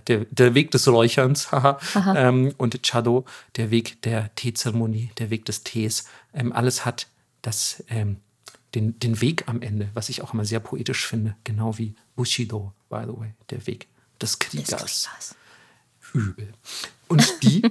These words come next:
Speaker 1: <laughs> haben sich übrigens auch mit Kado beschäftigt, aber dazu kommen wir gleich noch. Erstmal muss man ja vorne anfangen und bevor ich das tue,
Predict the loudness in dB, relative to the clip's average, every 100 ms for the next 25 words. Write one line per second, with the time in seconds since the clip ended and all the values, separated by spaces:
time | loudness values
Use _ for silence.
0 | -2 _ _ _ -14 4 6 6 2 4
1 | 4 6 4 6 2 0 0 2 4 2
2 | -2 -4 -2 -2 -4 -4 -2 2 2 2
3 | 0 0 0 -2 0 6 6 6 0 -4
4 | -4 -6 -8 -16 -2 2 2 6 6 8
5 | 6 4 6 6 6 4 2 0 _ -8
6 | 4 6 6 4 -2 -4 -2 0 0 -4
7 | -16 0 8 8 8 4 -16 -20 -20 -20
8 | -20 -20 _ _ _ -6 -4 4 6 6
9 | 2 -2 -2 -4